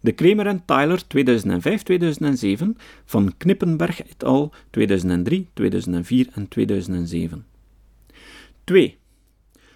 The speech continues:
Een meer democratische, participatieve leiderschapsstijl bevordert innovatief gedrag van de medewerkers. Mans, Bastien, Hostager en Shapiro, negentienhonderdnegenentachtig.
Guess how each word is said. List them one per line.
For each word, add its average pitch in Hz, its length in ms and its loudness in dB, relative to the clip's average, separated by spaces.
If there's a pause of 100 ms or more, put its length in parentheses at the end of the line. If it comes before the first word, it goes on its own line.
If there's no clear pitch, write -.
(140)
Een 127 220 4
meer 214 260 6
democratische, 165 840 -2 (140)
participatieve 190 1040 -2
leiderschapsstijl 143 1120 0 (220)
bevordert 127 640 0
innovatief 196 600 0
gedrag 135 460 -2
van 139 200 -2
de 135 60 2
medewerkers. 123 840 -2 (1040)
Mans, 180 500 0
Bastien, 220 600 2 (360)
Hostager 165 720 0 (140)
en 131 360 2
Shapiro, 92 680 0 (340)
negentienhonderdnegenentachtig. 120 1700 2